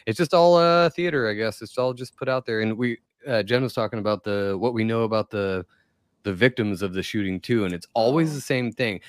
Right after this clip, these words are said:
Speaker 1: "She was just on her way to get groceries for her
Speaker 2: No, I
Speaker 1: family
Speaker 2: sent it
Speaker 1: dinner."
Speaker 2: to Joe. So it,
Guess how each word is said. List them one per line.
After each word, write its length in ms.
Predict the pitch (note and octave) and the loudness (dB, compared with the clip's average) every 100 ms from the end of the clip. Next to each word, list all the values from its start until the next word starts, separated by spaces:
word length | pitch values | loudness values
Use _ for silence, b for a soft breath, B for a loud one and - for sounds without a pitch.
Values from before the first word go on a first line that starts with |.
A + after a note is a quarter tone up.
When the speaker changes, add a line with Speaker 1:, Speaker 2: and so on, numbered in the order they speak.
| B | B
Speaker 1:
"She 140 | - | -4
was 140 | A3+ D#3 | -2 -2
just 240 | - D3 | -4 -2
on 160 | F3 F3 | 0 2
her 160 | D#3 | 0
way 160 | D3 F3 | 0 0
to 100 | D#3+ | 0
get 200 | D3+ E3 | -2 0
groceries 480 | A2+ F#3 - A#2 G2+ | 4 4 4 -2 0
for 160 | C3+ | 0
her 80 | B2+ | 2
Speaker 2:
No, 60 | C#3 | 4
I 20 | |
Speaker 1:
family 300 | C3 E3 D#3+ | 4 4 4
Speaker 2:
sent 100 | D3 | 4
it 20 | E3+ | 2
Speaker 1:
dinner." 220 | A2+ F#2+ | 2 0
Speaker 2:
to 80 | F2 | -2
Joe. 280 | G3 G#3+ A3+ | -2 -4 -4
So 160 | - D4+ | -2 -2
it, 160 | B3+ | -2